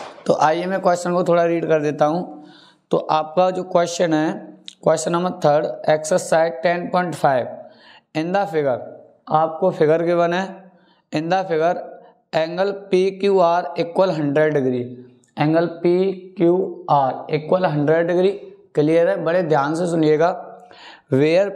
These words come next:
P and Q and R are point on a circle, P, Q and R Circle पर कोई points हैं,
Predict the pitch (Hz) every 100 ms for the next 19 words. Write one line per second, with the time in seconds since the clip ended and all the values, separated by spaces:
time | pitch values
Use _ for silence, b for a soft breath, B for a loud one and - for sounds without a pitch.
0 | - 190 202 214 - 175 180 185 - 185
1 | 202 - 175 175 - 160 165 185 - 180
2 | - 165 170 196 190 185 185 185 175 175
3 | 175 180 151 143 143 127 - - b b
4 | b b _ _ - 180 196 208 - -
5 | - _ - 175 196 180 - 107 117 -
6 | - 147 131 120 - - _ - 165 165
7 | 185 180 - 202 214 - - - 190 190
8 | 180 170 170 156 - 131